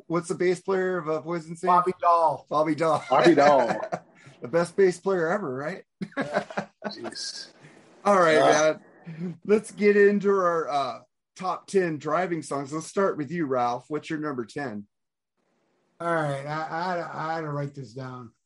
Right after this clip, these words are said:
Speaker 2: I'm gonna give you a couple of my honorable mentions, though, with, that suck that I leave these off. Uh, I Speed at Night from Dio, Metal Thrash and Mad, Anthrax, Slow Ride, Foghat, and Under My Wheels, Alice Cooper. I absolutely love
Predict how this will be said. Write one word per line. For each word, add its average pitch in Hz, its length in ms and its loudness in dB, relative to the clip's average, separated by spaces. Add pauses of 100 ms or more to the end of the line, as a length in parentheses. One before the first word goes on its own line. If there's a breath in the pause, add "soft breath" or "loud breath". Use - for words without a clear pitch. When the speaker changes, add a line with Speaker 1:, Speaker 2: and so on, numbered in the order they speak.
(420)
Speaker 2:
I'm 180 80 -4
gonna 208 120 0
give 208 200 -2
you 214 140 -2
a 196 80 0
couple 208 320 -2
of 185 80 -2
my 180 160 0
honorable 175 480 -2
mentions, 143 460 -8
though, 131 180 -6
with, 139 280 -12
that 151 200 -8
suck 185 380 -2
that 160 100 -4
I 147 140 -6
leave 151 260 -6
these 135 220 -12
off. 123 280 -10 (840)
Uh, 147 160 0
I 175 140 2
Speed 202 320 -4
at 190 100 -4
Night 185 240 0
from 175 220 -8
Dio, 185 380 2
Metal 175 260 -4
Thrash 175 340 -6
and 165 120 -12
Mad, 170 260 -8
Anthrax, 170 640 -8
Slow 185 240 2
Ride, 175 360 -2
Foghat, 170 680 -6 (360)
and 170 180 -4
Under 190 200 0
My 175 180 0
Wheels, 175 400 -2
Alice 165 300 -4
Cooper. 160 340 -6
I 160 80 -4
absolutely 190 360 -8
love 190 260 -2